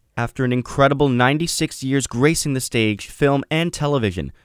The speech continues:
British-American actress Dame Angela Lansbury has died.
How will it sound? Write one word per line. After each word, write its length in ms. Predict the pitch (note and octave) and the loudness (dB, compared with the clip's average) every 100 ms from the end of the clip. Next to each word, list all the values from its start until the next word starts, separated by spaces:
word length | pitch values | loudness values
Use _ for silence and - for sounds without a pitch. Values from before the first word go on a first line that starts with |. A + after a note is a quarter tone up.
| - | -2
British-American 720 | C#3 D3 - C3+ C3 B2 B2+ | 0 2 0 2 2 0 -2
actress 440 | A#2+ B2 - B2+ - | 0 -2 -2 -8 -4
Dame 360 | - A#2+ A#2+ - | -2 0 -2 -2
Angela 400 | C3+ C#3+ D3+ D3 | -2 0 2 2
Lansbury 640 | B2 A#2+ A2 G#2+ F2+ E2+ F2 - | 4 2 0 0 0 0 -6 -8
has 180 | G2 | -8
died. 420 | - F2+ D#2+ D2 | -2 0 0 -4